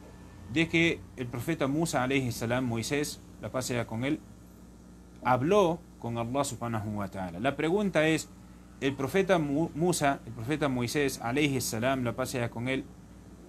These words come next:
vio a Allah subhanahu wa ta'ala? Rotundamente no. El profeta Moisés no vio a Allah subhanahu wa ta'ala. Cuando el profeta Moisés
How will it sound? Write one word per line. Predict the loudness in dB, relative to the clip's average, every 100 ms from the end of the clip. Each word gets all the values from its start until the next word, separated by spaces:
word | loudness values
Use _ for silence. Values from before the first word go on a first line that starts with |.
| -20 -20 -14 -6
vio | 4 6 8 6 2 -6 -14 -4
a | 0 2
Allah | 2 0
subhanahu | 0 -2 2 2 2 2
wa | 2
ta'ala? | 6 6 8 4 2 -8
Rotundamente | -4 -2 -2 0 2 2 0 0
no. | -2 -4 -10 -18 -20 -20 -20 -18 -18 -20 -20 -20 -20 -20 -10
El | -6 -6
profeta | -2 2 2 2
Moisés | 0 0 2 2 0
no | -4 0 4 6 4
vio | 4 4 4 4 0 -6 -20 -20 -20 -20 -4
a | 2 2
Allah | 2 -4 0 0
subhanahu | -2 -2 -2 0 -2 -4
wa | -6
ta'ala. | -8 -8 -10 -16 -20 -20 -20 -20 -20 -20 -20 -20 -8
Cuando | -4 0 0 -2 -6 -20 -20 -18 -18 -14
el |
profeta | -8 0 4 6
Moisés | 4 2 6 6 4 -2